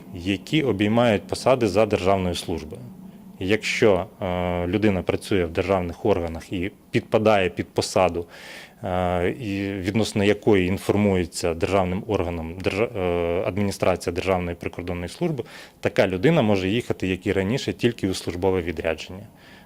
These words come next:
Бо були випадки, коли молоді люди, чоловіки, які обіймають такі посади, прибувають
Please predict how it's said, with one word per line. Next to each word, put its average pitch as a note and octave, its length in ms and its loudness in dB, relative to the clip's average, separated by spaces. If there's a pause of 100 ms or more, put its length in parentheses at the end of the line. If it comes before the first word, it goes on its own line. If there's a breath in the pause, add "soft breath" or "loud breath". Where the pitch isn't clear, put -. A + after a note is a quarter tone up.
(100)
Бо F#2+ 260 0
були G#2+ 320 6
випадки, G#2+ 640 2
коли F#2 440 2 (800 loud breath)
молоді A#2 380 4
люди, B2 400 6 (260 loud breath)
чоловіки, A#2 640 4
які G#2 500 4 (280 loud breath)
обіймають G#2+ 500 4
такі G#2 200 -2
посади, E3 400 2
прибувають G2 920 0